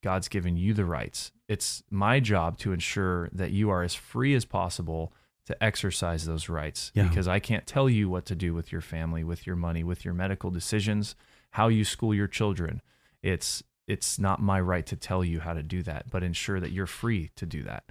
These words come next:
Speaker 2: That's a great distinction. You know, the whole thing that you're talking about is a journey, and no one ever, uh, who starts off for God knows every step of the way that it's going to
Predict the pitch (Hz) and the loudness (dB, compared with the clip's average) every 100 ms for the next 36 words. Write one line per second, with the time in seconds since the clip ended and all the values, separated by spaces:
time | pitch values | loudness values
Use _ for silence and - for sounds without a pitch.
0 | - - 135 135 101 82 107 104 135 143 | -8 0 2 4 4 2 0 2 4 4
1 | 92 98 - - 143 147 - 85 80 - | 2 2 2 4 4 4 4 2 2 -4
2 | - - 139 135 123 107 98 127 - 131 | -20 0 4 6 6 6 6 6 6 4
3 | 143 101 101 107 107 135 127 127 101 92 | 6 6 4 4 4 0 2 4 6 6
4 | 101 110 110 107 101 117 123 82 80 87 | 6 6 4 4 4 6 6 4 2 0
5 | 107 104 107 127 160 135 117 120 107 95 | 4 6 6 6 6 6 6 6 4 2
6 | - - - - 113 104 92 123 110 - | -2 -20 -20 -6 0 2 4 4 4 4
7 | 135 127 131 120 113 95 107 113 101 92 | 2 4 4 4 2 2 4 4 4 6
8 | 110 135 123 110 - 139 143 127 - - | 6 6 4 2 0 0 4 4 2 2
9 | 131 113 98 101 123 101 95 92 - 113 | 2 4 6 6 6 4 4 2 2 4
10 | 101 90 | 4 4